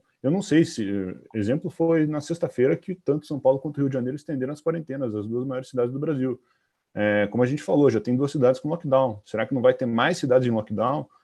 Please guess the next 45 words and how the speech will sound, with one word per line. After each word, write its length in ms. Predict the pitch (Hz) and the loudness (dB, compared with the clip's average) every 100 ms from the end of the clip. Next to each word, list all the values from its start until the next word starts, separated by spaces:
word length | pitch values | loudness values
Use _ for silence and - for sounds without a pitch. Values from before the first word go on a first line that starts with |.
| _ _ | _ _
Será 180 | - 123 | -4 -4
que 60 | |
isso 80 | - | -2
aí 40 | 143 | 4
não 80 | |
vai 120 | 131 131 | 6 6
se 100 | 135 | 4
arrastar 320 | 120 - 127 | -6 -4 -4
por 140 | 131 | -2
mais 280 | 110 123 139 | -2 -2 -4
tempo? 300 | - 135 120 | -4 -4 -4
Então, 320 | 104 123 151 - _ _ _ - | -2 -2 -2 -8 _ _ _ -4
é, 600 | 107 107 107 107 113 107 | 0 2 4 2 0 -2
tem 120 | 135 | -4
que 60 | 143 | -4
ter, 160 | 156 - _ | -6 -6 _
a 100 | - | -8
gente 200 | 107 123 | -6 -4
tá 80 | - | -4
ponderando 500 | 135 147 147 139 151 | -4 0 2 2 2
muito 380 | 139 143 160 - | 2 2 0 0
ainda 200 | 123 120 | 0 0
esse 140 | 113 | 0
cenário 440 | - 117 110 110 113 | -2 -2 0 2 0
de, 120 | 120 - | -2 -8
de 200 | 117 113 | -6 -6
covid, 680 | - 123 107 123 156 160 208 | 0 0 2 0 -2 -4 -8
além 400 | - 147 151 170 | -6 -2 -2 -4
do 140 | 170 151 | -6 -4
que 100 | 151 | -2
a 20 | |
gente 120 | 151 | -2
já 100 | 151 | -2
comentou, 380 | - 156 147 113 | -4 -4 -2 -2
né? 220 | 107 101 | 0 -2
A, 40 | 101 | -6
a, 540 | 101 107 107 104 110 | -8 -8 -10 -8 -6
a 40 | |
guerra 280 | 101 110 113 | -2 0 0
do 120 | 120 | 0
dólar 500 | 113 104 107 123 127 - _ _ _ _ | 2 4 6 6 2 -4 _ _ _ _
e 120 | 110 | -2
a 60 | 107 | -2
crise 340 | - 110 123 | -2 -2 -4
política. 680 | - 127 107 104 - - | -2 0 0 -2 -6 -18